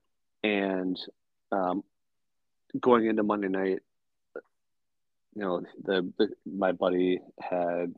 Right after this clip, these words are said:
I forget who he, he had a couple players. Maybe it was Sunday. It was Sunday night. He, it was Sunday night. He had a couple players. He had, uh, Tua and, he had Tua and somebody else maybe. But, and, and, like, he, my buddy ended up winning by point zero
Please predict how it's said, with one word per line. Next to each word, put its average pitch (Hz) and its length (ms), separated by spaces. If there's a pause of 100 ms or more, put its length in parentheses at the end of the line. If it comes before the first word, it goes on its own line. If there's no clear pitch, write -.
(120)
I - 120
forget 90 180
who - 100
he, - 100 (200)
he 104 60
had 90 80
a - 60
couple 95 300
players. 92 220
Maybe 110 80
it 98 60
was 90 120
Sunday. 98 200
It - 20
was 92 120
Sunday 98 200
night. 80 120
He, 104 80
it - 60
was - 120
Sunday 90 200
night. - 180
He 95 80
had 95 120
a 87 60
couple 82 280
players. 90 440
He 95 60
had, 87 140 (200)
uh, 65 180
Tua 98 560
and, 90 420 (1700)
he - 60
had - 80
Tua - 180
and 120 100
somebody 107 200
else 107 180
maybe. 135 200
But, 113 240 (120)
and, 107 120
and, 107 240
like, 98 220
he, - 320
my 104 140
buddy 104 180
ended 98 160
up 82 80
winning 98 300
by 76 160 (220)
point 107 360 (200)
zero 98 460